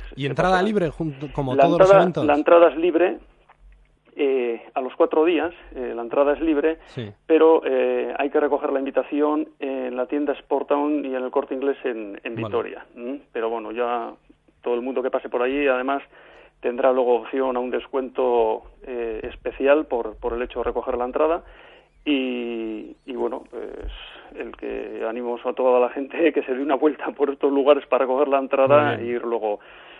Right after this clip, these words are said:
Speaker 1: Los aforos, desde luego, son, son limitados, entonces, pues bueno, esperamos que, que la gente ande rapidita a la hora de recoger la entrada y para que no se pierda ninguna de, de estas películas y de estas charlas.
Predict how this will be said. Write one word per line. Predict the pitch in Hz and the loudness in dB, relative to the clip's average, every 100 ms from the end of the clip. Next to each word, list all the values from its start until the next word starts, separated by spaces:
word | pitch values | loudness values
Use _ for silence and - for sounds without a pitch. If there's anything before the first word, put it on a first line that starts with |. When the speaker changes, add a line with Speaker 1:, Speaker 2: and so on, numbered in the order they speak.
| _ | _
Speaker 1:
Los | - 120 120 | -6 -2 0
aforos, | 123 151 147 135 | 6 6 6 4
desde | 131 135 | -2 -2
luego, | 135 | -2
son, | 135 135 135 | -2 -4 -4
son | 139 127 | -6 -4
limitados, | 127 127 135 143 143 | -6 2 4 6 4
entonces, | 110 131 - | 0 -6 -6
pues | 104 | -6
bueno, | 110 98 - - _ - - | -4 -6 -8 -20 _ -20 -20
esperamos | - 113 117 117 - | -12 -10 -8 -8 -6
que, | 110 107 101 95 - - - _ | -6 -6 -8 -16 -20 -20 -20 _
que | 110 | -8
la | 110 | -8
gente | 117 110 120 113 98 - | -6 -6 -4 -4 -6 -8
ande | 113 110 | -8 -6
rapidita | 110 101 113 113 107 | -6 -8 -10 -10 -8
a | |
la | 107 | -4
hora | 107 | -4
de | 104 | -6
recoger | 104 110 104 | -8 -10 -12
la | |
entrada | 104 - 123 123 113 | -10 -4 -2 -2 -4
y | 110 104 | -8 -10
para | 110 | -12
que | 110 | -12
no | 113 | -12
se | 113 | -12
pierda | - 117 110 | -8 -6 -6
ninguna | 104 110 104 | -8 -12 -10
de, | 104 98 - _ _ | -10 -12 -18 _ _
de | - - | -18 -16
estas | - - - | -16 -18 -14
películas | - 131 143 135 120 | -10 -8 -2 -2 -2
y | |
de | 117 | -6
estas | - 117 | -10 -10
charlas. | 117 98 | -8 -8